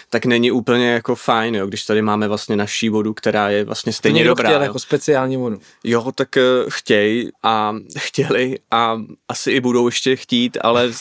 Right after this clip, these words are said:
Speaker 1: všechno to vlastně jako měníme, snažíme se dodávat nebo zaměřovat na, na lokální suroviny, ale je samozřejmě trošku jiný ten pohled, nebo je důležitý se podívat na to očima té kapely zahraniční, jo,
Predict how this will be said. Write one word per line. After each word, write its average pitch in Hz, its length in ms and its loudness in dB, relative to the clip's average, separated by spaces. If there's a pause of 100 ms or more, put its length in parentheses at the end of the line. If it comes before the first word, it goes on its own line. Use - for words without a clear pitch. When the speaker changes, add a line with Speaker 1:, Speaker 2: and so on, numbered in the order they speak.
(120)
Speaker 1:
všechno 127 300 -2
to 123 120 -2
vlastně 123 280 0
jako 127 180 -2
měníme, 110 460 0
snažíme 110 400 -2
se 113 260 2 (320)
dodávat 110 460 2
nebo 120 140 0
zaměřovat 113 580 -2
na, 110 420 0
na 107 500 -2
lokální 107 540 -2
suroviny, 110 640 -2
ale 117 240 2 (260)
je 104 100 -2
samozřejmě 120 640 2
trošku - 420 -2
jiný 117 520 2 (140)
ten 123 180 2
pohled, 113 240 2
nebo 120 200 2
je 117 60 2
důležitý 127 400 2
se 120 140 -4
podívat 113 300 0
na 117 100 0
to 117 200 -4
očima 120 340 0
té 127 140 0
kapely 113 360 0
zahraniční, 104 640 -2
jo, 92 160 -6